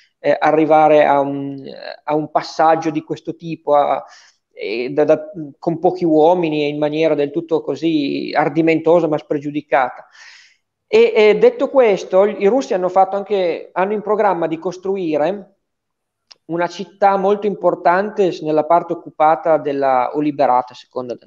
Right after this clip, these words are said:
di come si vede la, da come si interpreta il conflitto dal punto di vista del posizionamento politico di, di, di Ker-, dell'oblast, della, oblast vuol dire semplicemente regione, di Kherson.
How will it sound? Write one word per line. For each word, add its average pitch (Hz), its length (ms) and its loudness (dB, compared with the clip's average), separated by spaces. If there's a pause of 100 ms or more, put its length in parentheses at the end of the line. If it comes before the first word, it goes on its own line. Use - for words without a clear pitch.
(120)
di 127 120 -20
come 175 240 -6
si 175 180 -10
vede 165 300 -2
la, 156 200 -2 (380)
da 156 200 -2
come 165 160 -4
si - 120 -12
interpreta 170 500 0
il 156 120 -2
conflitto 165 600 -8
dal 151 200 -2
punto 160 320 -6
di 151 140 -8
vista 160 400 -6
del - 220 -8 (360)
posizionamento 151 840 -2
politico 170 560 0
di, 160 360 6
di, 165 240 2
di 170 120 -8
Ker-, 170 280 0
dell'oblast, 185 600 4
della, 156 500 0
oblast 160 280 0
vuol 147 140 -8
dire 147 220 -6
semplicemente 156 480 -8
regione, 160 440 -2
di 165 120 -10
Kherson. 160 720 -2